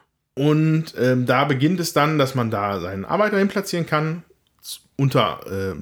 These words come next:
Dreingabe einer Karte, weil Karten halt Bewegungspunkte auf diesem, auf dieser Expedition bringen,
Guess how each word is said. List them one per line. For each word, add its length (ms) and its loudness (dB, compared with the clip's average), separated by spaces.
Dreingabe 640 0
einer 260 -4
Karte, 460 -4
weil 100 2
Karten 400 -4
halt 200 -6
Bewegungspunkte 1120 0
auf 140 -6
diesem, 520 -2
auf 80 -18
dieser 360 -2
Expedition 680 0
bringen, 380 0